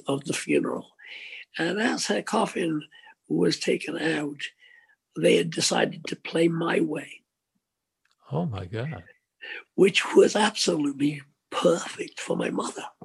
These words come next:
Speaker 2: Wow.
Speaker 1: My mother, uh, did it her way.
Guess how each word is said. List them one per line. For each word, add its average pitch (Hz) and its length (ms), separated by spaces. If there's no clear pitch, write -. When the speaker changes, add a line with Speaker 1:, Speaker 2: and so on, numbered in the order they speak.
Speaker 2:
Wow. 90 640
Speaker 1:
My 170 300
mother, 202 600
uh, 151 380
did 170 180
it 190 120
her 190 140
way. 247 320